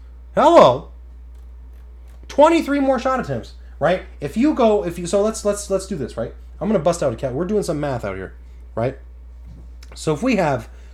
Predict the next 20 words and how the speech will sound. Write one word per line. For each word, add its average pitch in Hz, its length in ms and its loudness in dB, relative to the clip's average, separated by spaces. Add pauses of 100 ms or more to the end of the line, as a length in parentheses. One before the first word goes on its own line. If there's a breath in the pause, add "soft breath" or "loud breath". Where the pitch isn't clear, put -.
(120 soft breath)
twenty-three 226 480 -2
more 170 180 2
shot 127 240 -4
attempts, 98 380 -10
right? 113 80 -4
And 127 100 -6
let's 170 160 0
just - 180 -6
say, 147 120 -2
let's 202 180 -2
just 175 140 -8
say, 156 260 -4 (240)
for, 127 300 -10
to - 120 -18
keep 123 140 -14
it 120 60 -16
simple, 107 200 -10
they're 104 140 -4
all 95 80 -6
twos, 98 400 -12